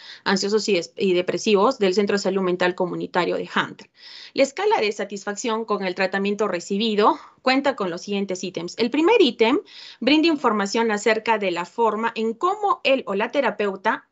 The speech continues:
han tratado el problema por el cual ha consultado el paciente. El ítem dos brinda información sobre la satisfacción que tienen los pacientes con respecto a la terapia psicológica que han recibido, eh,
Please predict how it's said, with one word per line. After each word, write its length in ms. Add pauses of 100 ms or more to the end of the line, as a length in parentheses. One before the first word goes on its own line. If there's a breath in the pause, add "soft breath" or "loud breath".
han 180
tratado 400
el 100
problema 520
por 140
el 160
cual 340
ha 100
consultado 500
el 120
paciente. 500 (440 loud breath)
El 180
ítem 320
dos 260 (160 loud breath)
brinda 340
información 640
sobre 220
la 120
satisfacción 540
que 120
tienen 280
los 160
pacientes 720 (340 loud breath)
con 200
respecto 340
a 40
la 140
terapia 360
psicológica 640
que 80
han 100
recibido, 840 (120)
eh, 500